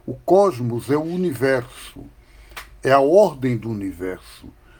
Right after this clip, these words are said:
Hoje a gente vive um mundo que é um caos, uma desordem. E Jesus, ele traz uma ordem nova.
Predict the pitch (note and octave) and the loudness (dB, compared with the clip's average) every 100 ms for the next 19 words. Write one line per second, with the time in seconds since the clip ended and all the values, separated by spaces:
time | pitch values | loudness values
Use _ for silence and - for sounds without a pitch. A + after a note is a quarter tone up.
0 | _ - F3 G3 G3 F#3 G3 - E3 B2 | _ 2 4 4 -2 -4 -6 -6 -6 -4
1 | C3 A2+ A2 A2+ D#3 F3+ A2+ G#2+ - D3 | -4 -4 -4 -4 -4 -4 -6 -10 -6 -4
2 | D#3 - - C3+ B2 G2+ F#2+ - - - | -4 -4 2 4 2 -2 -10 -12 -12 -12
3 | _ - - - C3 C3+ C3+ A#2 G2 B2+ | _ -20 -20 -4 -2 -2 -4 -8 -2 -2
4 | G#2 F#2 F#2 F2+ F2 _ - - - - | -4 -8 -12 -12 -14 _ -20 -20 -20 -20
5 | - - _ _ - C#3+ D#3+ F3 F#3 C3 | -20 -20 _ _ -14 -8 -2 0 0 -2
6 | A#2+ F#3+ G3+ G3 - - - - - - | -4 -4 -4 -6 -10 -14 -18 -20 -20 -20
7 | _ _ _ - D#3 C#3 - - D3+ E3 | _ _ _ -6 -4 -6 -10 0 2 4
8 | E3+ E3 - - C#3+ C#3+ D#3 D#3 D3 E3 | 0 -4 -14 -6 -2 2 2 0 -2 -2
9 | D3 B2+ B2 A2+ F2 F2+ F2+ | 0 0 0 -4 -10 -14 -14